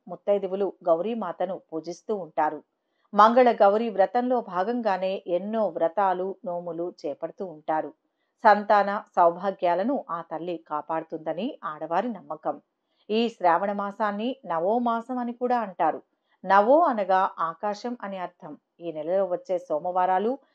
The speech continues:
మంగళవారాలు, శుక్రవారాలు, శనివారాలు ఎంతో పవిత్రమైనవి. ఈ నెలలో వచ్చే ముఖ్యమైన పర్వదినాలు రాఖీ పౌర్ణమి, కృష్ణాష్టమి, పోలాల అమావాస్య, నాగ చతుర్థి, ఏకాదశి, దామోదర ద్వాదశి, వరాహ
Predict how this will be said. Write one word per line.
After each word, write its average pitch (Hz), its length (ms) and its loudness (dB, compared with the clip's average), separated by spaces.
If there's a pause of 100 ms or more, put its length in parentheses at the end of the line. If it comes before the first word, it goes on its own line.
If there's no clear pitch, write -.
(160)
మంగళవారాలు, 269 800 6 (240)
శుక్రవారాలు, 180 720 -2 (220)
శనివారాలు 175 600 -2 (240)
ఎంతో 196 400 -4
పవిత్రమైనవి. 156 800 -10 (520)
ఈ 269 200 4
నెలలో 277 380 6
వచ్చే 277 320 2 (140)
ముఖ్యమైన 208 460 -6
పర్వదినాలు 175 640 -2 (180)
రాఖీ 165 300 -4
పౌర్ణమి, 180 480 -4 (420)
కృష్ణాష్టమి, 220 760 -2 (280)
పోలాల 208 340 4 (120)
అమావాస్య, 160 600 -4 (300)
నాగ 165 240 -4 (120)
చతుర్థి, 160 460 -6 (400)
ఏకాదశి, 208 720 4 (200)
దామోదర 226 560 4
ద్వాదశి, 165 580 -4 (400)
వరాహ 208 420 8